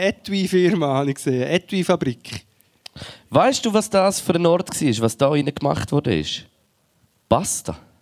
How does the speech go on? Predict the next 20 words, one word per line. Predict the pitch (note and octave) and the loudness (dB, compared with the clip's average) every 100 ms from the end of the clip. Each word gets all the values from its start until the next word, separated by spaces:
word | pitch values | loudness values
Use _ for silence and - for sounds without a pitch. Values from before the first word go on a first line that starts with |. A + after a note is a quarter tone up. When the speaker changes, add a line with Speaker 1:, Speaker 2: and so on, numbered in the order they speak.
| _ _ _ _ _ - | _ _ _ _ _ -6
Speaker 1:
Nein, | C3+ C3+ C#3 C#3 C3+ F#3+ A#3+ | -2 0 2 2 2 0 0
ah, | F3 | -2
darum | A3 C4 | 2 4
Speaker 2:
Mal. | F#3+ | 4
Speaker 1:
heisst | D4 | 4
es | C#4 | 4
Tomasini. | C#4 C#4 C4 C#4 A#3+ E3 B2+ A2 - _ _ _ _ _ _ _ - - _ | 4 2 2 2 4 2 2 0 -8 _ _ _ _ _ _ _ -20 -20 _
Speaker 2:
Wahrscheinlich, | G2+ F#2+ C3 A3+ F#3+ | -2 0 0 -2 0
ja. | A#2 D3+ - - _ _ _ _ _ _ _ _ _ _ _ _ | 0 0 -4 -18 _ _ _ _ _ _ _ _ _ _ _ _
Also | G#2 G#2+ | 0 0
das | A#2+ | 0
weiss | C3 B2 | -2 -2
ich | A#2+ | -2
nicht, | D3 - | -2 0
aber, | G#2+ F#2+ G2 | 0 2 2
äh, | F#2+ F#2+ D#2 | 2 2 0
man | G2 A2+ | 0 0
hat | A2+ | 0
auf | A2 | -4
jeden, | A#2 | -6